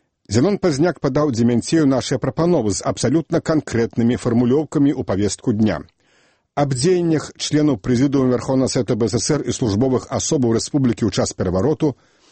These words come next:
аб дзеяннях грамадска-палітычных арганізацый у час спробы дзяржаўнага перавароту,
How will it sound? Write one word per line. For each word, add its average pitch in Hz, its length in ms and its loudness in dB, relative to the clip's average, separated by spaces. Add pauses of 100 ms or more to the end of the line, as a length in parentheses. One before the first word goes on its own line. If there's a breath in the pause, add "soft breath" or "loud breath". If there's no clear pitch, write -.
(260 soft breath)
аб 143 240 -2
дзеяннях 143 580 2
грамадска-палітычных 131 1000 -2
арганізацый 123 720 0
у 135 80 2
час 147 240 0
спробы 139 320 0
дзяржаўнага 127 560 0
перавароту, 131 640 0